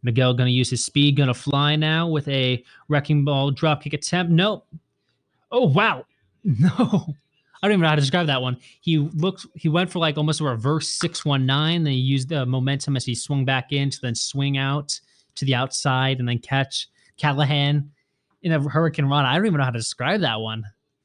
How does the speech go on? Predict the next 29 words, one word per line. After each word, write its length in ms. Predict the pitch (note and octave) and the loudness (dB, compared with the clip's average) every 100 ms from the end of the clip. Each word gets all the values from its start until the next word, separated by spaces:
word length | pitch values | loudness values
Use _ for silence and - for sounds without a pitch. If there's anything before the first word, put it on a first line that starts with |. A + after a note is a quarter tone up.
| _ _ _ - | _ _ _ -14
It's 100 | C#3+ | -6
kind 180 | F3+ F3 | -2 -2
of, 80 | F3+ | -2
it 120 | F3 | -2
looked 220 | F3 E3+ | -2 -2
a 40 | |
bit 220 | D3+ D3+ D#3+ | -2 0 0
like 240 | D3+ D3 | -4 -2
the, 240 | C#3 C3+ A#2+ _ _ _ _ _ _ _ _ _ | -2 -2 -4 _ _ _ _ _ _ _ _ _
yeah, 200 | D3 E3 | -2 -2
it 180 | C#3+ E3 | -2 -6
kind 180 | - F3+ | -2 0
of 60 | |
looked 180 | E3+ E3+ | 0 0
a 60 | D#3 | 0
bit 180 | D3+ D3+ | 0 0
like 220 | D3 D3 | -2 0
the, 180 | C#3 C3+ | 0 0
uh, 180 | B2 | 0
reverse 720 | A#2+ A#2+ B2+ C#3+ C3+ - - - _ _ | -2 -2 0 0 -2 -6 -8 -14 _ _
six 280 | - - D3 | -12 -8 -4
one 140 | C#3+ C3+ | 0 0
nine 240 | B2+ B2+ | 0 -2
thing 180 | - A#2+ | -2 -2
Rey 140 | B2 | -2
Fenix 400 | A#2 C3+ B2 A2+ | -2 -2 -4 -4
does. 460 | B2 A2 G#2 - - _ _ - | -2 -2 -4 -8 -14 _ _ -14
Oh, 360 | - C#4+ C#4 D#3+ | -4 2 4 4
shoot. 1400 | - - - - - - - - C#4 C#4+ E3+ A#2 - | 0 -4 -6 -6 -6 -6 -6 0 2 2 0 -2 -6